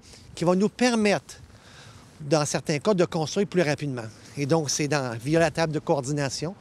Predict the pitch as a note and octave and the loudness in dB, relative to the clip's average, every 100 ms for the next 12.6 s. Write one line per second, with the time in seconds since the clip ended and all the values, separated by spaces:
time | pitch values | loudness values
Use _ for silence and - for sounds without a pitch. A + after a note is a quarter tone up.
0 | - - - - - C3+ B2+ B2+ F3+ F3+ | -20 -20 -20 -20 -8 -2 0 4 6 6
1 | E3+ E3 D#3 - F3 E3+ D#3+ D#3 C3+ D3+ | 2 0 -2 0 0 2 0 -2 -2 -2
2 | D3 D3+ D#3+ C#3+ C#3+ C3+ E3 D#3 D#3 C#3 | 0 0 0 0 -2 -2 0 2 2 2
3 | E3 C#3+ C3 C3 F#3 C#3+ C3+ - E3+ - | 0 0 -2 -4 -4 -6 -8 -2 -2 0
4 | D3+ D3+ D#3+ C#3 D3 D3 D#3+ D3 A#2+ C3+ | -2 -2 -4 -4 -4 -2 -2 0 -2 -4
5 | - - - - - - A3 G3+ G#3 F#3+ | -6 -16 -18 -18 -18 -2 2 4 4 2
6 | F#3+ E3+ E3+ F#3+ - C#3+ F#3 G#3 F#3 G3+ | 2 2 2 0 0 0 4 4 2 0
7 | - D3+ - F3 D#3+ D#3 C#3 E3 D#3+ D#3 | 0 -4 -2 -2 0 0 0 0 0 0
8 | C3+ C3 C#3 C#3+ D3+ C#3 - - - - | 0 -2 -2 -2 -6 -12 -20 -20 -20 -20
9 | - E3 D#3 E3 D#3+ C#3 B2+ F#3 F#3+ - | -6 -4 0 0 0 -2 -6 2 2 2
10 | - - G3 E3 D3+ D3 D3+ C#3+ C3 - | 0 2 2 2 0 -4 -2 -2 -2 2
11 | F3+ E3 - D#3+ E3+ F3+ D#3 E3+ D3 D3+ | 2 2 0 0 2 0 -2 -2 0 0
12 | E3 D3 - C#3 B2+ | 0 -2 -2 -2 -2